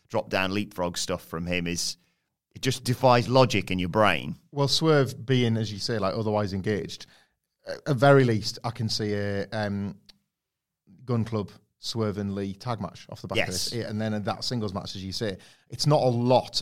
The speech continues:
Speaker 2: of, it's not a lot of direction, but it's enough to keep Keith Lee busy. And when Keith Lee's busy, you get stuff like what you just described.
Speaker 1: Guns in a shark cage, rest of them, I mean.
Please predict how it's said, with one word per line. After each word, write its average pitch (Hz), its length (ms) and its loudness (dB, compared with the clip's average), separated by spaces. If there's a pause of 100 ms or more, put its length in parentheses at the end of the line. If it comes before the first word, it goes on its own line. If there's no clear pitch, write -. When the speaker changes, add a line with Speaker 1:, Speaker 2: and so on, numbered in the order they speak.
(120)
Speaker 2:
of, 101 420 -2 (300)
it's 110 100 -10
not 175 140 6
a 160 100 6
lot 156 280 8
of 117 100 -2
direction, 95 600 -4 (300)
but 120 100 -6
it's 110 140 -4
enough 120 480 2
to - 100 -10
keep 113 280 -6
Keith 110 240 -4
Lee 104 160 -6
busy. 95 480 -6 (360)
And 107 220 -4
when 110 160 2
Keith 107 220 -4
Lee's 104 120 -4
busy, 95 240 -4
you 90 140 -4
get - 220 -6
stuff - 240 -6
like 92 100 -4
what 95 140 -8
you 95 60 -8
just 92 180 -12
described. 107 420 -8
Speaker 1:
Guns 104 220 -6
in 92 100 -8
a 87 60 -10
shark 92 400 -8
cage, - 480 -18
rest - 260 -12
of - 60 -18
them, - 160 -16
I - 60 -18
mean. 65 200 -16